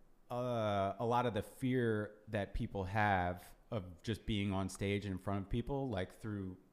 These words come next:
the work that I do, through M Cing these events, just things I've done in my past. Like, I just don't have a fear of being in front of people. But, like, stand-up comedy, I treasure stand-up comedy. I've always been a fan of it since growing up. Like, I remember watching,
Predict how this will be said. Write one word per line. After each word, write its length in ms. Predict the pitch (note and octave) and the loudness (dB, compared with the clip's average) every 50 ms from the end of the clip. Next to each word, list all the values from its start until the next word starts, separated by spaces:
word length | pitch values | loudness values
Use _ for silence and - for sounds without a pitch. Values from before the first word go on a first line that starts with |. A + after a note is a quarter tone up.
| _ - - | _ -18 -12
the 60 | G#2+ | -4
work 340 | G#2+ C#3+ F3+ F3 E3 E3+ - | 2 4 6 6 6 6 8
that 100 | D3+ C#3+ | 10 10
I 140 | C3+ C3+ | 10 10
do, 320 | B2+ C3 C3+ C3+ C3+ C3+ C3 | 10 8 8 8 8 8 6
through 240 | C3 - G#2 G2+ G2 | 4 0 -4 -2 -2
M 140 | G2 G2 | -2 -2
Cing 280 | F#2 - - G#2+ G2 G2 | -2 -2 -2 -2 -2 -2
these 180 | F#2+ F#2+ F#2 G#2 | -2 -4 -6 -6
events, 480 | G2 G2+ D3 C#3+ C#3 C#3 B2+ A#2 - | -4 0 2 2 4 2 2 0 -4
just 160 | - F#2+ - | -8 -8 -6
things 200 | - A2+ G#2 F#2+ | -4 -4 -2 0
I've 120 | G2 F#2+ F#2 | 0 -2 0
done 140 | G#2+ G2+ G2 | 0 -2 0
in 60 | F2+ | 0
my 120 | F2+ E2 | -2 -4
past. 440 | - - - C#3+ D3 C3+ A#2+ - - | -4 0 2 4 4 4 4 2 -2
Like, 140 | G#2 G2+ - | -4 -2 -2
I 80 | A#2 | -2
just 180 | A2 A#2 A2+ - | -2 -2 -2 0
don't 200 | C#3 B2 A#2+ B2 | 0 0 2 2
have 200 | A2 A#2 A2+ G#2 | 0 0 0 0
a 60 | G#2 | -2
fear 600 | - - - A#2+ A2+ A2+ A2+ G#2+ G2+ G2 F2+ - - - - | -6 -4 -4 -2 0 2 2 2 2 0 -2 -4 -8 -12 -10
of 100 | B2+ A2 | -8 -2
being 260 | - B2+ A#2 A2+ A2+ | 0 0 2 2 0
in 80 | G#2 F#2 | -2 -4
front 240 | - - B2 D3 D#3 | -4 -4 -2 -2 -2
of 120 | A2+ - | -4 -4
people. 560 | - A2 G2+ - - G#2 G2+ G2 G2+ G2+ - - - - - | -2 -2 -2 -2 -2 -2 -2 -2 -2 -4 -8 -14 -12 0 6
But, 220 | A#2 - - B2 A2+ | 10 10 12 12 10
like, 240 | G#2+ G#2 G2 - | 8 4 2 0
stand-up 400 | - - - D3 C#3 C3 A#2 - | -2 0 2 4 4 4 2 -2
comedy, 560 | - - C#3 C#3 D3+ D3 C3+ A#2+ A#2 A2+ A2 G2+ - - - - - - | -2 2 4 4 6 6 6 4 4 2 0 -2 -6 -16 -20 -20 -8 0
I 120 | - D#3 D3+ | 4 4 4
treasure 520 | D3+ - - - C3+ C3 C3 G#2+ G#2 G2+ | 4 2 0 4 6 6 6 6 2 -2
stand-up 440 | F2+ - - G#2+ F#2+ F#2 F2+ D#2+ - | -4 -2 -2 -2 -2 -2 -6 -8 -8
comedy. 340 | - G2+ E2+ F2 F2 E2+ E2 | -6 -6 -4 -4 -6 -6 -6
I've 160 | F2+ F#2+ F2 - - - - | -6 -6 -8 -10 -18 -10 -2
always 280 | - A#2 A#2 A#2 A2 F#2 | 2 4 4 4 4 2
been 160 | - A2+ G2+ | 0 -2 -2
a 40 | F#2+ | -2
fan 260 | - - A2 G2+ G2+ | -2 -4 -2 -2 -2
of 80 | G2+ F#2+ | -2 -2
it 140 | G2 G2 - | -4 -4 -4
since 200 | - G#2 F#2+ - | -6 -8 -8 -6
growing 360 | - G#2 G2 F#2+ F#2+ F#2+ F#2+ | -4 -2 -2 -2 -2 -2 -2
up. 240 | G#2 G#2 G2+ G2+ - | 0 0 0 0 -2
Like, 140 | G#2 F#2 - | -4 -2 -2
I 60 | F#2 | -2
remember 400 | F#2+ F#2+ G2 G2 G2 F#2 F#2+ F#2+ | 0 0 0 -2 -2 -2 -2 -2
watching, 580 | F#2 F#2 F#2 F2+ - - - F#2 F2+ F2+ F2+ | 0 0 0 0 -2 -4 -6 -4 -4 -4 -4